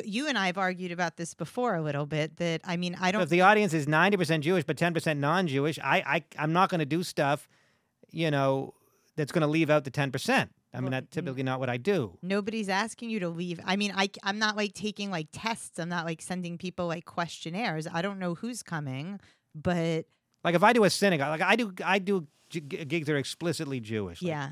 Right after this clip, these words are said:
Speaker 2: a synagogue fundraiser,
Speaker 1: Right.
Speaker 2: a Jewish community center fundraiser.
Speaker 1: Right.
Speaker 2: Uh, and I will do jokes,
Speaker 1: Right.
Speaker 2: specifically Jewish-oriented jokes, 'cause that's what it is. But if
Speaker 1: Right.
Speaker 2: I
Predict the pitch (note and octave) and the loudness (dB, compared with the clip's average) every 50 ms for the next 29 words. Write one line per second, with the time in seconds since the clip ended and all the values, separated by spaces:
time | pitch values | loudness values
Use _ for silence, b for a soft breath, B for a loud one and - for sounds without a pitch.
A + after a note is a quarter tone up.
0 | D#3 D3+ D3+ D#3 D3 - - G3 E3+ D#3+ C#3+ C3+ C3+ B2+ A#2+ - - B2+ A#2+ A2+ | -8 0 2 2 2 4 2 2 2 4 4 4 4 4 2 2 2 2 2 2
1 | G#2 G2+ F#2 D#2+ E2 F2 D#2+ - D#3+ D#3 C#3+ C#3+ E3 E3 - F#3 F3+ E3 - - | 0 -2 -4 -6 -10 -14 -10 -8 -6 -4 2 2 2 4 6 6 6 6 4 2
2 | E3 D#3 D#3 D3 D3 C#3 B2 A#2 - C#3 A#2+ A2+ G2+ - A#2 G#2 G2+ F2+ E2+ D#2+ | 0 2 2 2 2 0 -2 -2 -2 -2 -2 -2 -2 -2 -4 -4 -4 -6 -10 -14
3 | D2 D#2 - D#3+ E3 D#3 C#3 C#3+ C#3+ D#3 - b b b b b b b b - | -16 -16 -10 -6 -6 -4 -4 -6 -8 -10 -14 b b b b b b b b -2
4 | B2 A#2+ A#2+ A#2 A#2+ - - D#3 D3 C#3+ C#3 C#3 C#3 C#3 C3 - - C#3 D3+ E3 | 0 2 2 2 0 0 -2 -2 0 0 0 0 -2 -4 -6 -6 0 2 4 4
5 | D#3+ E3+ D3+ D3+ E3 C#3 B2 F#3 G3 D#3 A#2+ G2+ - - - - - - _ - | 4 4 4 2 2 4 6 6 8 8 6 2 -4 -8 -8 -8 -12 -20 _ -16
6 | - D#3 D3 C3 B2+ C3 E3 - - G3+ E3+ B2+ E3 - D#3 C#3 C3+ C3+ C3+ C3+ | -14 -12 -10 -10 -4 -2 -2 2 2 2 2 2 -2 -2 0 0 0 0 0 -2
7 | C#3+ D3 C#3 D3 C#3+ B2+ A#2+ D3+ D#3+ D3+ C#3 - D#3+ C#3+ C3+ C3+ B2+ B2 A#2+ B2 | -4 -6 -6 -8 -10 -6 -4 -2 -2 -2 -2 0 0 0 2 2 0 0 -2 -4
8 | A2 B2 B2 A#2+ C3+ C#3 - - C3 G#2 G#2+ A2+ A2+ - - B2+ B2 D#3+ G#3 G3+ | -2 0 0 0 0 -4 -4 -6 -6 -2 -2 -4 -4 -2 -4 -2 2 4 6 6
9 | D3+ B2 A2 G2+ G#2+ C3+ C#3 C#3 C3+ D#3+ E3 E3+ F#3+ E3+ B | 4 4 0 0 0 2 2 4 4 4 4 4 4 2 B